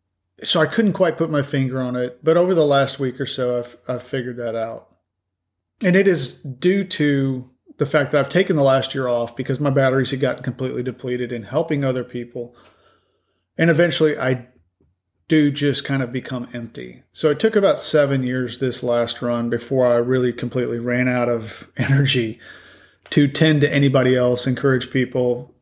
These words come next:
help feed them, whatever it might be, run small groups.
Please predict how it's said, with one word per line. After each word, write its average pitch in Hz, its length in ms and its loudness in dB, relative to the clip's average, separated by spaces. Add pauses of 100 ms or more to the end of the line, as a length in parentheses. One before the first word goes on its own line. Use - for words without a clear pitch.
(240)
help 135 260 0
feed 123 200 0
them, 127 180 -4
whatever 123 300 0
it 123 80 -6
might 123 260 -8
be, 120 380 -6 (1000)
run 135 200 4
small 135 280 2
groups. 127 460 -4